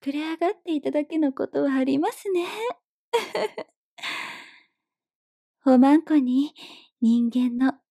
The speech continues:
熱い生命が流し込まれてきたのがわかります。<laughs>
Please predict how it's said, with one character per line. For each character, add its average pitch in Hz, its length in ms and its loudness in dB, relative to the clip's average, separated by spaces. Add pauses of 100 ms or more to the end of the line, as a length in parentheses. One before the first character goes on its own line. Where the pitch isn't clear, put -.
熱 240 460 -6
い 294 440 2
生 349 380 -10
命 311 280 -4
が 262 100 -2
流 226 300 -2
し - 160 -12
込 269 100 -4
ま 262 140 0
れ 349 100 -2
て 349 140 -8
き - 100 -20
た 285 140 -2
の 262 140 0
が 269 100 -2
わ - 140 -4
か - 180 -6
り 320 120 -6
ま 427 120 -6
す。 - 220 -18 (1200)
<laughs> - 600 -10